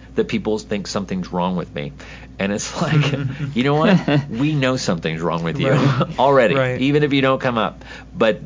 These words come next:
Speaker 1: yeah, you will affirm that when you get there, that something is wrong with you. Uh, but it's the fact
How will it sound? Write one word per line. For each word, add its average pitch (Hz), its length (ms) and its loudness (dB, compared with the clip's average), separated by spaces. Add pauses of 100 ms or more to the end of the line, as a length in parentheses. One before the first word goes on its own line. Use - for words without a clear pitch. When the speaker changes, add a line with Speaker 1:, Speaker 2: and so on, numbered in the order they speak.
Speaker 1:
yeah, - 240 2
you 107 180 2
will 127 120 4
affirm 139 340 2
that 80 320 0
when 95 160 0
you 87 100 0
get 95 160 0
there, 85 360 0
that 95 200 -2
something 101 300 -2
is 92 180 -4
wrong 101 180 0
with 95 200 -4
you. 90 180 -6 (340)
Uh, 90 300 -4 (140)
but 107 160 2
it's - 280 -4
the 104 120 -4
fact 120 320 -2